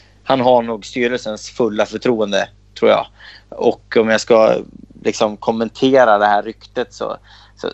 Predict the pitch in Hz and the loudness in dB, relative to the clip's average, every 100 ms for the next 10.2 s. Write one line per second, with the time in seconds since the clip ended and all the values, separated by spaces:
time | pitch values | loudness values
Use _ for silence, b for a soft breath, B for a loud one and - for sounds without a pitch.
0 | - - - - - - 95 95 95 107 | -12 -14 -10 -10 -8 -4 -4 -4 -4 -4
1 | - _ 101 - 117 98 - - 107 - | -4 _ -6 -2 -2 -4 -6 -6 -4 0
2 | 107 107 104 104 104 104 - 104 101 104 | 2 2 0 0 0 0 0 -4 -4 -6
3 | 101 98 - 98 110 - 101 98 101 - | -6 -10 -12 -4 -4 -2 -6 -6 -10 -10
4 | 117 110 104 101 - - 117 113 104 98 | -6 -4 -2 -4 -8 -2 2 2 2 -2
5 | 95 104 b b b b - - 101 110 | -10 -12 b b b b -14 -8 -6 -6
6 | - 104 - 98 - - - - - 107 | -8 -8 -4 0 0 -2 -8 -10 -10 -8
7 | 104 - 104 - 104 101 101 98 - _ | -8 -6 -4 0 0 0 -2 -2 -4 _
8 | - - - 101 104 98 - 135 135 110 | -4 -4 -2 -4 0 -2 0 2 2 0
9 | 98 - - 98 - _ _ - 185 - | -4 -8 -6 -6 -8 _ _ -14 -8 -6
10 | - - | -6 -8